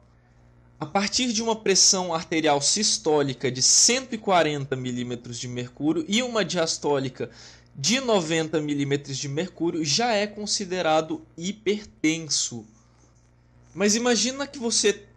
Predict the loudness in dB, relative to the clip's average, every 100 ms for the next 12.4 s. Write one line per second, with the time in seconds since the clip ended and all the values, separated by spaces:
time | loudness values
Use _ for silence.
0 | -20 -4 4 6 6 6 4 2 -2 0
1 | 2 4 2 2 0 0 -2 0 0 2
2 | 2 0 -2 -4 0 0 2 -2 2 0
3 | 4 2 2 2 2 2 0 -4 -6 -4
4 | -2 -2 -6 -12 -14 -20 -18 -6 0 2
5 | 4 2 -2 -6 -2 0 0 -2 -10 -12
6 | _ -20 _ 4 4 4 2 2 2 2
7 | 2 0 -2 -2 -2 -2 0 0 2 0
8 | -2 0 2 4 4 4 4 4 2 0
9 | 2 0 0 0 2 2 2 2 2 -2
10 | -4 -14 -20 _ -2 -2 -4 -16 -20 -10
11 | -4 -2 2 2 2 2 0 -2 _ 2
12 | 4 4 0